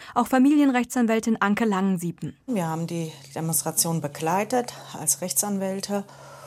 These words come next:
Speaker 2: und die Demonstration wurde ziemlich gleich, nachdem sie gestartet ist,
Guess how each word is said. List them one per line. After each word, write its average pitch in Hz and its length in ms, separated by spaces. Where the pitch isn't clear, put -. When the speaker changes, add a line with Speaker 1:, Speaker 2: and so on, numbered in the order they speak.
Speaker 2:
und 170 600
die 170 100
Demonstration 165 800
wurde 170 360
ziemlich 185 640
gleich, 175 540
nachdem 175 480
sie 175 320
gestartet 156 580
ist, - 300